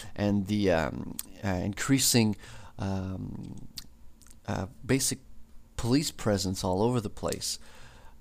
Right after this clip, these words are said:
Um, it's weird to see, uh, people hold on to National Socialism, the old German movement. Uh, it's kinda weird that they're not, like, uh, creating a new one or,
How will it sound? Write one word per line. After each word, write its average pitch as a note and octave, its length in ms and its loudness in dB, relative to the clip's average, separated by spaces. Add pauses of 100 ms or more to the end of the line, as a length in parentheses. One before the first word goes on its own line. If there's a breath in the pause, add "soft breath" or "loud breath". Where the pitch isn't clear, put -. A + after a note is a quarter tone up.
(160)
Um, E2 600 -8
it's - 260 -2
weird C#3 240 2
to G#2 80 0
see, G#2 540 2
uh, - 180 -4
people B2 240 -2
hold G#2+ 280 2
on A2 220 6
to G2 520 -2
National G2+ 540 2
Socialism, F#2+ 720 -2
the G#2 140 0
old G2+ 240 2
German G2+ 480 2
movement. F#2 500 -4 (640 soft breath)
Uh, C3+ 60 -6
it's - 160 -8
kinda D#3+ 320 -2
weird G#2 360 0
that - 120 -8
they're F#2+ 140 0
not, G2 320 2
like, - 320 -4
uh, - 140 -2 (420 soft breath)
creating B2 400 8
a G2+ 40 4
new A2+ 240 6
one F#2 260 0
or, F2 600 -6